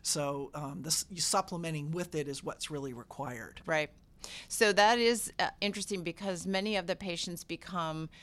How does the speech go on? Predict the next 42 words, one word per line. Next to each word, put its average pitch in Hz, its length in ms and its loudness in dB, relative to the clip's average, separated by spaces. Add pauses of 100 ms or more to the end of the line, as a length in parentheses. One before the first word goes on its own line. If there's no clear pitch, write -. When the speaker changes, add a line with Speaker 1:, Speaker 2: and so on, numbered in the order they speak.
(240)
Speaker 2:
anemic, 180 600 2
and 160 120 0
in 170 60 -4
particular 160 800 0
iron 165 460 -2
deficient, - 880 -2 (400)
uh, 151 320 4 (240)
but 202 180 2
sometimes 220 320 4
that's 180 220 4
because 165 400 -4
of 139 260 -6
blood 214 300 4
loss 156 500 2
as 165 140 -4
a 160 40 -8
result 156 360 -2
of 147 180 -4
their 147 300 0
active 151 400 0
disease, 147 440 -4
particularly 151 520 -4
the - 100 -6
ulcerative 135 460 -4
colitis 156 440 -2
patients. - 360 -8
But 160 240 2
I 165 80 4
think 202 200 -2
it's - 140 -4
important 170 460 -2
to 170 100 -6
remember 170 640 2 (260)
that 170 240 0
it's - 180 -6
not 196 280 2
always, 175 500 2
they 180 100 -4
don't 196 200 0
have 190 260 -2
to 208 80 -6
have 170 300 0